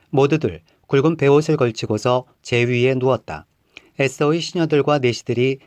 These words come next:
에스더에게 가서 모르드게가 당한 일을 말하니 왕후는 크게 충격을 받았다. 에스더가 모르드게에게 옷을 보내며 굵은 베옷을 벗고 평상복으로 갈아입기를 권하였지만 모르드게는 듣지 않았다. 에스더는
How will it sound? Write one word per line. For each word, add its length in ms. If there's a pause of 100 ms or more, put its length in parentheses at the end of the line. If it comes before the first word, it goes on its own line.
(160)
에스더에게 520
가서 360 (160)
모르드게가 540
당한 320
일을 160
말하니 460 (200)
왕후는 360
크게 220
충격을 380
받았다. 460 (380)
에스더가 480
모르드게에게 680
옷을 360
보내며 440 (220)
굵은 300
베옷을 380
벗고 380 (360)
평상복으로 580
갈아입기를 540
권하였지만 680 (220)
모르드게는 500
듣지 240
않았다. 460 (320)
에스더는 420